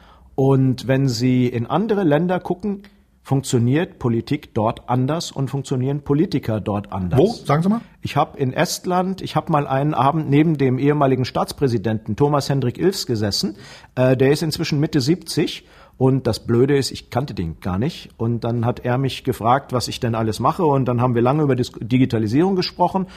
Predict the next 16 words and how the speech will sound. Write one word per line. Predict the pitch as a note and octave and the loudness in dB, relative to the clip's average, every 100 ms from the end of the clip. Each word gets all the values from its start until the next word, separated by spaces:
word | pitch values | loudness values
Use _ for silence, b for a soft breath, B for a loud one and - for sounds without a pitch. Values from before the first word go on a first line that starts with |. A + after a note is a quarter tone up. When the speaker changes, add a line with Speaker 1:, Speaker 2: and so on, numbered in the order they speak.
| B B - | B B -2
Speaker 1:
Äh, | B2+ C3+ C3+ | 2 4 4
und | C#3 C#3 C3+ | 2 2 4
dann | C3+ C3 | 2 2
habe | B2 A#2 | 0 -2
ich | B2+ | -4
ihn | D3 | 0
gefragt, | C3+ B2+ B2+ B2 | 0 2 0 0
was | A#2+ | -2
er | - D3+ | 2 2
denn | D3 | 2
so | A2 A2 | 2 0
macht. | G2 E3 - B B B - | 0 -2 -6 B B B -2
Und | B2+ B2+ B2+ B2+ | 2 4 2 0
dann | A#2+ | 2
sagte | A2 A#2+ C#3 - | 2 0 0 -4
er, | - C3+ D3+ | 0 0 0